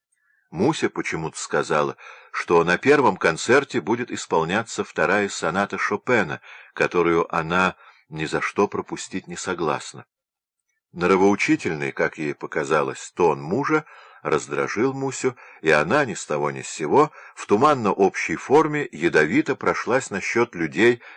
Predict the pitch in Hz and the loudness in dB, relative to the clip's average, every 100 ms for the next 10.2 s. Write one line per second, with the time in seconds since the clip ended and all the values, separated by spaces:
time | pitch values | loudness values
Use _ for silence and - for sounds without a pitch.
0 | - 80 85 80 - 101 131 135 131 127 | -12 -6 -4 -2 -2 0 0 0 -4 -8
1 | - 98 110 - 80 80 69 62 60 - | -8 -6 -6 -8 -8 -4 -4 -6 -12 -12
2 | - 60 55 - - _ _ _ _ _ | -8 -10 -10 -18 -20 _ _ _ _ _
3 | _ _ _ _ _ _ - 101 101 101 | _ _ _ _ _ _ -6 -4 0 2
4 | 92 90 90 90 - 98 - 87 87 87 | 4 4 2 2 -2 -8 -8 -6 -4 -4
5 | 82 85 78 80 76 78 - 73 76 71 | -4 -4 0 0 0 -4 -4 -4 -2 -2
6 | 73 71 71 - - - _ _ _ _ | -4 -4 -4 -8 -20 -20 _ _ _ _
7 | _ _ _ 139 131 143 127 147 139 135 | _ _ _ -8 0 2 4 4 6 4
8 | 123 92 101 113 - 117 113 110 - 110 | 2 2 0 0 -2 -2 0 0 2 0
9 | 107 - 107 104 107 101 101 98 101 - | 0 2 4 4 2 0 -2 -2 -4 -2
10 | 104 | -2